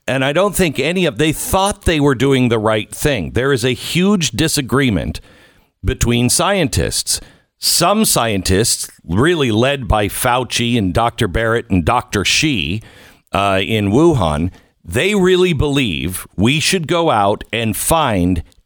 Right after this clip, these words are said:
every disease we can possibly find in animals and then try to, uh, make it jump into humanized mice or humanized animals to see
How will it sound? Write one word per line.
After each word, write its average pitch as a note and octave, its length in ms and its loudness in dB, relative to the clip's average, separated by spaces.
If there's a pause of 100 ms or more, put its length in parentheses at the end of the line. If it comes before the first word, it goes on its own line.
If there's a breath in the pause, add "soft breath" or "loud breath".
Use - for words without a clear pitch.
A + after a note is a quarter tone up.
every E3 500 2
disease D3 760 0
we B2+ 140 0
can G#2+ 200 0
possibly F#3+ 800 0
find F#2+ 540 0
in B2 200 -4
animals F2+ 640 -2 (560 loud breath)
and C3+ 240 -2
then D3+ 420 2 (460 soft breath)
try F3 360 2
to, D3 560 0 (380)
uh, A#2 300 2
make A#2+ 280 2
it A#2+ 200 -4
jump E3 580 2 (140)
into C3+ 760 0 (280)
humanized C#3+ 920 0
mice A#2 580 2
or D2+ 180 -2
humanized A#2+ 680 0
animals G#2 500 -2 (500 loud breath)
to D3+ 120 2
see E3+ 460 0